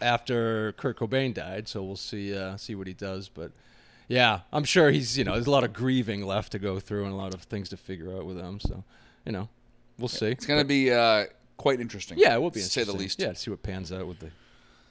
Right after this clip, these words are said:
Speaker 1: the, Foo, the Fighters of Foo.
Speaker 2: <laughs> Yeah, the Fighters of the Foo.
Speaker 1: <laughs>
Speaker 2: Yeah.
Speaker 1: And, uh,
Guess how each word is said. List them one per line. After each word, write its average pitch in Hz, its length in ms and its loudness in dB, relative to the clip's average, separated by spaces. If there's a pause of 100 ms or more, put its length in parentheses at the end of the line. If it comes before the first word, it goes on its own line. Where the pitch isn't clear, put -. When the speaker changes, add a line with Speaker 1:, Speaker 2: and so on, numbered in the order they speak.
(120)
Speaker 1:
the, - 40 -18
Foo, - 300 -12
the 104 80 -8
Fighters 98 380 -2
of 92 80 -10
Foo. 98 500 -2 (200)
Speaker 2:
<laughs> - 200 -6
Yeah, 165 460 6 (300)
the 123 60 -12
Fighters 196 380 -2
of 151 140 -4
the 151 80 -2
Foo. 87 380 -2 (340)
Speaker 1:
<laughs> - 340 -20
Speaker 2:
Yeah. 71 640 -2 (260)
Speaker 1:
And, 113 260 0
uh, 107 520 2